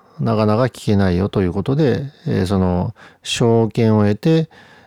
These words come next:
えー、祭事日月の吉凶を選ばずと。まあ、そういうことが因縁となって、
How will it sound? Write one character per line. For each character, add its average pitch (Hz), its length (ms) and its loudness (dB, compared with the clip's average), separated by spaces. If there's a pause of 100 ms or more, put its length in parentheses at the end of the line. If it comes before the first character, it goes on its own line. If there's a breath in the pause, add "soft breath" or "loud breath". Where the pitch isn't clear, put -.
(140 loud breath)
え 101 120 0
ー、 98 40 0
祭 110 340 0
事 90 120 0
日 90 280 -2
月 110 260 -2
の 101 140 0
吉 101 200 -4
凶 123 180 -2
を - 20 2
選 101 200 2
ば 139 140 2
ず 95 120 -4
と。 95 120 -10 (1200 soft breath)
ま 143 200 0
あ、 107 40 0
そ 131 220 0
う 131 60 4
い 127 40 4
う 123 80 2
こ 135 120 -4
と 165 120 0
が 131 100 2
因 104 340 2
縁 104 140 2
と 104 120 2
な 95 120 0
っ - 20 -4
て、 175 320 -2